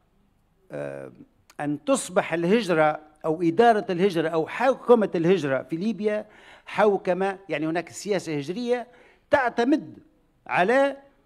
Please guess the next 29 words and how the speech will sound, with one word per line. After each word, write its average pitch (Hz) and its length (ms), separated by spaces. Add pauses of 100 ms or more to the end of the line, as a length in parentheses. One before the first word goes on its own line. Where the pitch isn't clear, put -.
(320)
تسوية 240 760
وضعيات 214 500
المهاجرين، 202 840 (300)
وأن 165 300
تعمل 254 360
الدولة 233 360
الليبية 214 320
والمؤسسات 190 560
الليبية 190 440
سواء 185 300
كان 208 220
اليوم 196 340
الموجودة 180 480
وإلا 160 220
التي 147 280
س-، 170 180 (240)
ستوجد 151 460
إن 139 60
شاء 147 160
الله 156 100
بعد، 147 240 (200)
بعد 143 180
الاستقرار، 180 720 (520)
على 156 200
أن 196 220
تكون 196 300
ليبيا، 175 380
لليبيا 165 540
سياسة 160 600